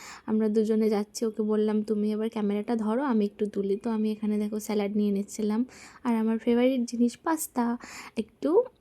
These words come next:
পাস্তা নিয়ে নিলাম। তো সব কিছুই অল্প অল্প করে নেব, টেস্ট করে দেখব সব যে কোনটা কেমন। তো দেখো এখন আমি সব নিচ্ছি অল্প অল্প করে। তো এখানে অ-, প্র-, প্রচুর আইটেম ছিল,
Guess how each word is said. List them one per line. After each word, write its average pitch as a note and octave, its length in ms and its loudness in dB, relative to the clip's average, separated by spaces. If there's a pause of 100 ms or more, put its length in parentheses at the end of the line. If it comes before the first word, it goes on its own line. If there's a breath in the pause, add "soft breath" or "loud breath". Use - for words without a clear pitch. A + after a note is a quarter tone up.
পাস্তা G#3+ 360 2
নিয়ে G3+ 200 0
নিলাম। G#3 400 -2 (120)
তো B3 80 0
সব A3+ 140 -2 (100)
কিছুই A#3+ 240 0
অল্প G#3+ 220 -2
অল্প G#3 240 0
করে G#3+ 240 2
নেব, G#3+ 280 0 (320)
টেস্ট - 260 0
করে G3+ 220 4
দেখব G3+ 340 2
সব G#3 360 -4
যে G#3 140 2
কোনটা G3+ 360 -4
কেমন। G3 400 -2 (1900 soft breath)
তো A3 140 4
দেখো G#3 380 -2 (160)
এখন G#3 260 -2
আমি G#3+ 180 0
সব G#3+ 260 -2
নিচ্ছি G#3+ 440 0
অল্প G3 220 0
অল্প G3+ 260 0
করে। G3+ 340 -4 (2000 loud breath)
তো G#3+ 300 4 (100)
এখানে C4+ 280 2
অ-, A#3 320 2
প্র-, C4 160 6
প্রচুর B3+ 460 4
আইটেম A3 360 2
ছিল, A3 300 0